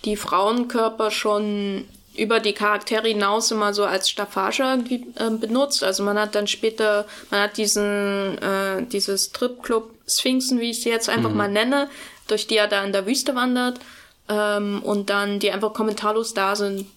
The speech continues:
Speaker 1: so. Und dann hat man später die Szene, wo er quasi die riesige, ähm, das riesige Hol-, Holo-, Joy-Hologramm
Speaker 2: Ja.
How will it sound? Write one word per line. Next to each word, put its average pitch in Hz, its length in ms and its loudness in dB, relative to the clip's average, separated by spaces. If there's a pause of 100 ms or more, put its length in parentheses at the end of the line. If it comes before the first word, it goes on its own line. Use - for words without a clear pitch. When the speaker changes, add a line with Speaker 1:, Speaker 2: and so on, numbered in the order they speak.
Speaker 1:
so. 208 280 -2 (300)
Und 202 260 0
dann 196 300 0
hat 190 180 -2
man 196 380 0
später 214 360 0
die 208 120 -2
Szene, 208 340 0
wo 202 60 0
er 202 160 2
quasi 202 400 -4
die 202 140 -2
riesige, 254 800 0 (360)
ähm, 214 420 -2 (100)
das - 220 -2
riesige 240 600 2
Hol-, 208 260 0
Holo-, 226 240 0
Joy-Hologramm 262 800 0
Speaker 2:
Ja. - 260 -2